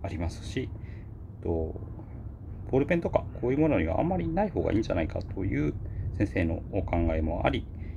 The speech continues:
基本的にはしません。ただ一箇所ね、ちょっと面白そうなので、入れていただいたという形です。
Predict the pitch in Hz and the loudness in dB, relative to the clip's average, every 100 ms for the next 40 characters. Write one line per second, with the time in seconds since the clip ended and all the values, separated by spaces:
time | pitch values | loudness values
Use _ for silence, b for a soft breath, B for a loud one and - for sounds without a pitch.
0 | B - 143 143 - - - - - - | B -2 2 2 2 -2 -6 -8 -4 0
1 | 147 151 - 180 120 - - - - 92 | 0 0 0 2 0 0 -4 -2 0 2
2 | 98 98 101 110 90 78 80 - - - | 2 2 2 4 6 4 0 -4 -8 -6
3 | B B B - - - 90 - 78 92 | B B B -8 -8 -2 -2 0 2 2
4 | 92 90 - - 87 78 80 78 - - | 4 0 0 -4 -4 -4 -4 -4 -6 -6
5 | - - 90 92 - - | -6 -6 -4 -4 -4 -8